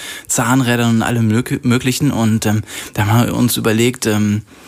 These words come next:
irgendwie müsste man mal wieder wa-, also was Neues machen an, an Musik. Und dann haben wir die Gitarre gesehen, haben gedacht,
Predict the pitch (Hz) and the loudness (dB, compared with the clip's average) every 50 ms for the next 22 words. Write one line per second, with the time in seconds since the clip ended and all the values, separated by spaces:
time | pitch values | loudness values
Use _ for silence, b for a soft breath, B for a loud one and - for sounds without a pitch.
0 | B B B B _ - 139 135 139 135 143 139 131 143 139 - 143 135 123 123 | B B B B _ -2 0 0 2 2 4 4 4 4 2 2 2 2 4 4
1 | 120 117 123 123 113 120 117 107 - - 113 110 101 113 113 - 117 107 123 165 | 2 2 2 2 2 0 0 0 0 -2 -2 0 0 -2 0 2 2 2 2 2
2 | 175 - 151 156 - - 190 185 185 180 - - - 139 139 - - 135 131 131 | 2 2 0 0 0 0 0 2 2 0 0 0 0 2 2 2 4 2 2 2
3 | 117 113 120 143 180 180 - - 123 120 113 120 123 135 131 113 120 117 117 - | 2 0 0 0 0 -2 -2 0 0 2 2 2 2 2 0 0 0 0 0 0
4 | 113 117 143 160 139 135 123 143 139 131 131 123 123 131 117 B | 0 0 0 2 2 2 2 2 4 4 4 2 2 0 -2 B